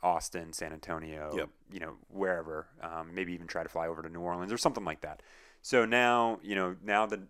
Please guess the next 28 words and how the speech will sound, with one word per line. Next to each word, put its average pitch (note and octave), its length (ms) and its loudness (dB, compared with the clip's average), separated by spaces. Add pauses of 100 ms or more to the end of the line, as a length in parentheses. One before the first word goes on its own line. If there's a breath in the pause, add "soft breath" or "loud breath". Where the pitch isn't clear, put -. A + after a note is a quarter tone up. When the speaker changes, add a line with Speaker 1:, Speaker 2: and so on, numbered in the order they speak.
(180)
Speaker 1:
things G#2 260 -2
have F#2 100 -10
kind F#2+ 200 -4
of E2 140 -10
re- F#2 160 -2
Speaker 2:
If F2+ 140 -6
you A#2 40 -2
guys A#2 240 6
go A#2 120 2
do A2+ 160 -2
that, A#2+ 180 -2
I'll, G#2 180 -6
I'll G2 120 -8
join G2 200 -10
you. F#2 100 -12 (200)
Speaker 1:
Oh, A#2+ 80 6
good. G2 260 6
I G#2 120 6
Speaker 2:
In G#2+ 80 2
a, - 20 -6
Speaker 1:
figured B2 240 2
Speaker 2:
in A2+ 40 0
a - 20 0
Speaker 1:
we F#2+ 60 -2
Speaker 2:
different A2+ 260 2
airplane. F2+ 300 -8 (420)
Speaker 1:
Uh, A2 100 2 (800 loud breath)
I, G#2+ 140 4